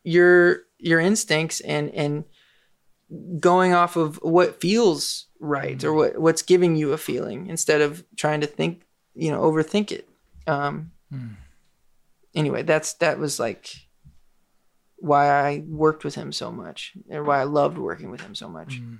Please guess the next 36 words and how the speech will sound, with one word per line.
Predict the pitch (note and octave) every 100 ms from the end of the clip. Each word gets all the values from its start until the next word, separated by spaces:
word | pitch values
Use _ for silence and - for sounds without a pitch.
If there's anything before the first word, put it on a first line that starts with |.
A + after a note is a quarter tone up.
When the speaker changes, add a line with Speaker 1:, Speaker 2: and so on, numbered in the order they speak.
| B2+
Speaker 1:
was | D#3
it, | C3+ - - _
'cause | - D3
I | C#3+
got | C#3+ -
to | D3+
experience | - - C3 -
that, | - G2+ - _ _ _ _ _ - - -
you | -
know, | D#3 - _ _
over | C#3+ C#3 B2+
and | B2
over. | D3+ - _ _ _ _ _ -
Speaker 2:
Yeah, | C3 B2 G#2+
and | C3
it |
was | C#3+ C#3
fun | - D3+ D#3 C#3
to | D3 C#3 - _ _ _ -
be | D3+
a | C#3
part | C#3 C#3+
of | C#3
that | C3+
experience, | C3 - C#3+ C#3 B2+ -
just | B2+ -
to | B2
watch. | A#2+ C3 - - -
<laughs> |
Like, | G#3 F3+ E3+
it |
was | C#3+ C3+ -
great. | C3+ F#3+
Speaker 1:
Yeah. | F#3+ D#3 D#3+ _ _ _ -
Speaker 2:
Um, | C3+ C3 B2+ D3
and | C3+ B2